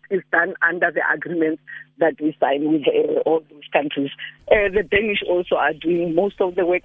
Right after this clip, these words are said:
for us. There are trainings. We've got people who are out doing masters, uh, uh, degrees that are paid by the Danish and,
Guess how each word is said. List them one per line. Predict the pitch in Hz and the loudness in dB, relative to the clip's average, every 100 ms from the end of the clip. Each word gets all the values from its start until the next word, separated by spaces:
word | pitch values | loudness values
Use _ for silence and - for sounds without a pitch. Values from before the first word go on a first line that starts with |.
| - | -2
for | 190 | 0
us. | 180 190 - | 0 -4 -6
There | 175 | -4
are | - - | -4 -2
trainings. | 240 220 208 208 | 0 0 -4 -6
We've | 175 - | -8 -4
got | 165 - | -6 -2
people | 233 - | -4 0
who | 226 190 | 0 2
are | 190 - | 2 0
out | 180 190 - - - - - | 0 -2 -6 -16 -16 -8 0
doing | 185 202 196 190 | 0 0 -2 0
masters, | 190 202 180 185 - | 0 0 -2 -2 -2
uh, | 175 165 160 147 - _ _ _ - | -2 -2 -2 -8 -12 _ _ _ -2
uh, | 165 160 156 156 156 151 151 | 2 2 2 2 0 0 -2
degrees | 170 - 196 220 254 - - | -4 0 2 2 -2 -8 -2
that | 170 180 | 0 2
are | 175 - | -2 0
paid | - 226 233 - | 0 0 -2 -4
by | - 165 160 | -2 0 0
the | 156 | -4
Danish | 147 180 196 214 202 - | -2 -2 0 0 -2 -2
and, | 165 180 | -2 -2